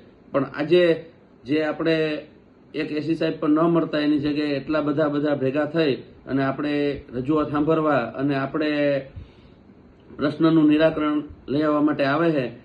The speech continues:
તો ખરેખર એક આપણા માટે ખુશીનો માહોલ છે અને આપણે એ બધાયને આવકારીએ અને આપણી પ્રશ્નની રજૂઆત આપણે શાંતિથી અને પ્રેમથી કરીએ અને ઈ લોકો આપણા પ્રશ્નનું નિરાકરણ આપે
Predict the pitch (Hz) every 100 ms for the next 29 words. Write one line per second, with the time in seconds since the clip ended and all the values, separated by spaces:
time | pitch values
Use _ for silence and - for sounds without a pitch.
0 | - - 120 151 147 151 143 135 - 131
1 | 135 139 143 135 - 143 151 143 147 147
2 | 147 143 151 151 - - - - 131 131
3 | 127 127 123 - 127 135 135 131 131 139
4 | 135 135 135 131 127 120 - 127 139 151
5 | 147 147 147 143 - - - 127 131 120
6 | 120 131 135 139 - 139 143 139 135 135
7 | 131 127 - - - - - 120 131 147
8 | 143 139 135 135 139 139 151 147 143 139
9 | 120 135 139 139 139 139 143 147 147 -
10 | - - 131 120 151 151 143 139 135 139
11 | 139 135 151 135 143 139 139 135 127 117
12 | 131 143 135 139 135 160 - 139 117